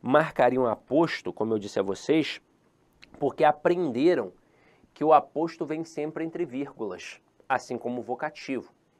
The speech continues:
E verdade tem que ser dita. O único termo na língua portuguesa que sempre vem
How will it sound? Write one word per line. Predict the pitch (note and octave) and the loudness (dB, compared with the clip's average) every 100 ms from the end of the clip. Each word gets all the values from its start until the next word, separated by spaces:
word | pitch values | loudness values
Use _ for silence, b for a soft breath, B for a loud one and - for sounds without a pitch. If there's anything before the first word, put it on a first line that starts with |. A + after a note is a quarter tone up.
| _ | _
E | B2 | -8
verdade | A2 A2 G#2 A2 - | -6 -4 -4 -4 -6
tem | - A2+ | -10 -10
que | |
ser | - D3+ | -10 -10
dita. | C3 A2+ - E2 B B B | -10 -12 -10 -12 B B B
O | - | -6
único | G#2+ C3+ G3+ G3 | -2 0 0 -2
termo | F#3+ C3+ B2+ | -4 -6 -4
na | B2 | -4
língua | A#2 A#2+ A#2 | -4 -2 -2
portuguesa | A#2+ A2+ A2+ A2 G2+ | -4 -10 -8 -8 -8
que | - | -12
sempre | A#2 - D#3+ G3 G#3+ D3+ | -14 -6 -2 -2 -4 -6
vem | G#2 A#2 A2 | -4 -6 -6